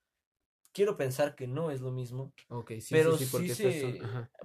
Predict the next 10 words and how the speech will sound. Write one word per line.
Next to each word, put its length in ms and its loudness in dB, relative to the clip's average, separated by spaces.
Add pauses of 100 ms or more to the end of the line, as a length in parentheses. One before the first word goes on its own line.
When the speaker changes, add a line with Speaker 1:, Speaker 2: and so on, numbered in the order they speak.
Speaker 1:
pero 200 0
sí 160 -6
se 140 -4
ocupa 360 -4
un 120 -4
propósito 760 -8 (480)
para 240 4
que 120 -6
tú 200 -6
sepas 760 -8